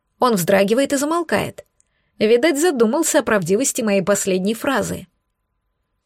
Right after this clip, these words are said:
"Ладно, ладно, господин хороший, я понял, не горячись.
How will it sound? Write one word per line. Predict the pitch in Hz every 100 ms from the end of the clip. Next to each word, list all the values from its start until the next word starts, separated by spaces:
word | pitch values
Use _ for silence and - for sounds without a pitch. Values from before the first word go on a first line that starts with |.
| -
"Ладно, | 190 226 277 320
ладно, | 262 170 180
господин | - 196 196 185
хороший, | - 202 175 - 165 - _
я | - 214 208
понял, | 349 220 185
не | 196
горячись. | 190 220 254 - 233 - -